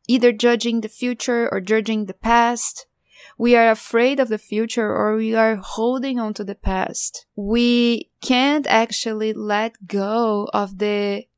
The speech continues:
expectations that we hold about things. And then because we are focusing on the future, because we are holding on to the past,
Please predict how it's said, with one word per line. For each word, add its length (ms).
expectations 1400
that 200
we 160
hold 840
about 560
things. 800
And 160
then 400
because 280
we 60
are 100
focusing 440
on 60
the 80
future, 340
because 360
we 180
are 120
holding 340
on 80
to 80
the 100
past, 680